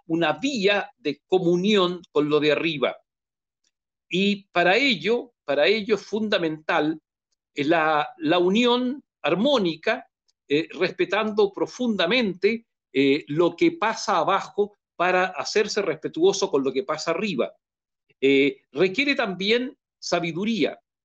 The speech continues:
sabiduría para reconocer, por ejemplo, que todo es doble, que todo funciona en, en una polaridad, que, que la, que la naturaleza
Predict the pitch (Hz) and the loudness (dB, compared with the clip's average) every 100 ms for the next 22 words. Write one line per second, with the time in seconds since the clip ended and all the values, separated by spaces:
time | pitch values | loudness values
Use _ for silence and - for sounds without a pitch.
0 | _ - 175 170 170 185 214 269 262 220 | _ -6 -2 -2 -2 -4 -2 -2 0 0
1 | 180 170 170 160 - 214 240 - 143 139 | 0 -2 -2 -2 -2 0 0 -2 -4 -4
2 | 196 202 202 190 160 185 185 165 160 202 | -6 -6 -6 -6 -4 -2 0 -2 0 2
3 | 190 135 123 143 185 196 196 160 - 170 | 2 0 -2 -2 2 2 0 -6 -2 0
4 | 175 165 143 147 156 151 135 165 170 - | 0 -2 -6 -6 -8 -8 -6 -2 -2 0
5 | 143 139 135 160 165 - _ _ - - | 2 2 0 0 -2 -4 _ _ -20 -20
6 | _ _ _ _ 165 156 147 143 - _ | _ _ _ _ 0 2 2 0 -4 _
7 | - 156 151 143 135 131 160 147 147 143 | -2 0 2 2 2 0 -2 0 0 -2
8 | 160 147 160 202 - 202 196 - | 0 2 2 -2 -4 -4 -4 -8